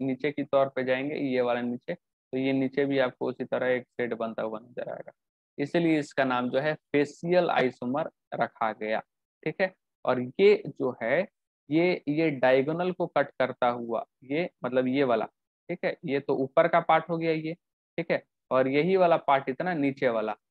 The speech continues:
ठीक है, ले लेंगे। पूरा का पूरा part को यदि हम लेंगे तो ये किस तरीके से आपको बनता हुआ नजर आएगा, पूरा ऊपर से नीचे, ये नजर आ रहा है,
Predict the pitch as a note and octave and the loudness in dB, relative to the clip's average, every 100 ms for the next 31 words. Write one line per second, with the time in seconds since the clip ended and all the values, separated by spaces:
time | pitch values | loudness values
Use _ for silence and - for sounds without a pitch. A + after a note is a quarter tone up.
0 | _ _ _ - E3+ D#3+ C3 B2+ A#2 A2 | _ _ _ -12 -4 0 2 2 0 -4
1 | - _ D3 D#3+ D#3 C#3+ - C#3 C#3+ C#3 | -12 _ -2 0 2 0 -2 0 2 2
2 | B2+ B2 - A#2+ A#2+ A#2+ A#2 A#2 C3+ D#3+ | 0 0 -4 -4 -4 -8 -10 -6 -4 -4
3 | F#3 - _ _ - C3 C#3 C#3+ C#3 D3 | -6 -8 _ _ -10 -4 0 0 0 -4
4 | C#3 - B2+ B2+ B2+ B2 A#2 - A#2 A2+ | -6 -2 -2 -2 -4 -2 -2 -4 -8 -6
5 | A2+ B2+ B2 A#2+ A2+ A#2 C3+ C3+ C3+ C3 | -4 -4 -4 -6 -8 -4 -2 0 0 -2
6 | - B2+ B2+ - A2+ C3 C3 - G3+ - | -2 -2 0 -2 -4 -4 -4 -4 -6 -6
7 | _ _ - B2+ A#2 - - _ _ _ | _ _ -10 -8 -6 -10 -12 _ _ _
8 | _ A#2 A#2+ D3 F3+ G#3 E3 | _ -10 -4 0 2 2 0